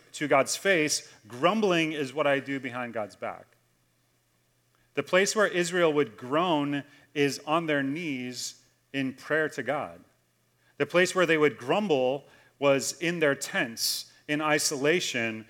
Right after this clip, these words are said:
where they were free to exaggerate or make up whatever they wanted about how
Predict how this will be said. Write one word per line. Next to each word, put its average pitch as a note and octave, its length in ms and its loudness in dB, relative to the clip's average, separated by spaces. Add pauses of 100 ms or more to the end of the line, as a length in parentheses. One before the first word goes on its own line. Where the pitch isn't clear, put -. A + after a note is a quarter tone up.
(160)
where D3 140 4
they D#3 80 4
were D3 160 4
free E3+ 240 0
to E3+ 100 2
exaggerate D#3+ 760 2
or C#3+ 60 2
make D#3 220 0
up D#3+ 140 0
whatever E3 240 0
they F#3 120 0
wanted D#3 380 0
about C3 260 0
how D3+ 300 0